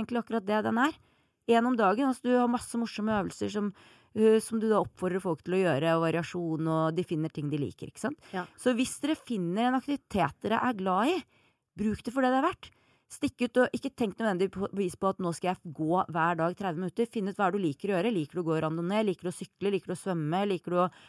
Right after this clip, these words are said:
Speaker 1: gå fjellturer? Liker du å, eh, hoppe trampoline? Liker du å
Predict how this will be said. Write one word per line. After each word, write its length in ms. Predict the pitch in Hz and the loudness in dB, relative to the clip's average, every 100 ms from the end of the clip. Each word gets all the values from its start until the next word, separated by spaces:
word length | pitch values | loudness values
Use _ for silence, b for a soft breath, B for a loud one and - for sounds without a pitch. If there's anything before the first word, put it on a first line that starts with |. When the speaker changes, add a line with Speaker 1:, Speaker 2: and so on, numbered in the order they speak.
| b | b
Speaker 1:
gå 100 | - | -4
fjellturer? 540 | 196 202 143 151 151 190 | 0 0 -2 -2 0 0
Liker 260 | 190 160 175 | 0 -2 -2
du 60 | 170 | 0
å, 340 | 170 170 170 b b b - | 4 4 2 b b b -2
eh, 120 | 180 | 0
hoppe 160 | 196 | 0
trampoline? 720 | - 170 185 202 170 139 180 196 | -2 -2 0 0 0 0 0 2
Liker 280 | 170 - 175 | 0 -2 0
du 100 | |
å 80 | 170 | 2